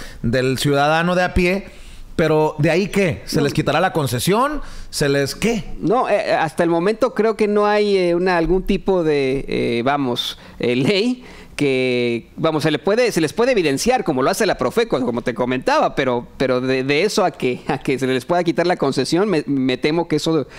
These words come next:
Speaker 2: eso no existe todavía. Eh, pongan atención, Cámara de Diputados y Cámara de Senadores. <laughs> Desafortunadamente, yo no dudaría que algunos senadores o diputados tengan sus gasolineras, así que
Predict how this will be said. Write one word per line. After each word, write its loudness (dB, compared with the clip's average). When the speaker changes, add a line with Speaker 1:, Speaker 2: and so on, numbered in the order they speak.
Speaker 2:
eso 2
no 2
existe 0
todavía. 2
Eh, 0
pongan 0
atención, 0
Cámara 2
de 0
Diputados 0
y -4
Cámara 0
de 0
Senadores. 0
<laughs> -14
Desafortunadamente, 0
yo 2
no 2
dudaría 2
que 0
algunos 2
senadores 2
o 2
diputados 0
tengan 0
sus -2
gasolineras, 0
así 0
que -8